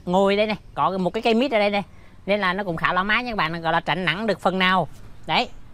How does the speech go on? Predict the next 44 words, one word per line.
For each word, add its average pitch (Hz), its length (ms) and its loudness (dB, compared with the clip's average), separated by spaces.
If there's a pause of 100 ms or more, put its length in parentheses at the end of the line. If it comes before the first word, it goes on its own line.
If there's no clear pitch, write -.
(100)
Thì, 180 140 -2
à, 180 200 2
thức 240 120 -4
ăn, 220 160 -2
thức 254 100 0
uống 185 180 2
thì 214 120 0
mình 190 220 -2
nói 151 160 -2
chung 226 160 -2
là 196 120 2
ăn 202 260 -2
cũng 160 160 -4
khá 180 220 2
là 240 60 2
nhiều 208 260 6
rồi 202 160 2
các 226 80 4
bạn. 190 340 0 (260)
<laughs> - 280 -12
Ăn 220 180 2
mì 208 100 4
tôm, 247 480 4
à, 196 560 2 (280)
ăn 233 180 -4
bánh, 247 180 0
uống 185 180 -2
sữa 156 220 2 (100)
các 247 40 2
bạn. 196 200 4 (240)
Đấy. 220 240 2 (760)
Thì, 185 140 4
à, 185 400 4 (760)
mình 175 200 0
cũng, 170 180 0
à, 180 160 4
nói 175 140 0
chung 220 180 0
là 196 120 4
cũng 175 220 -4
gần 190 140 4
hoàn 190 180 2
thành 190 180 2
rồi. 190 100 4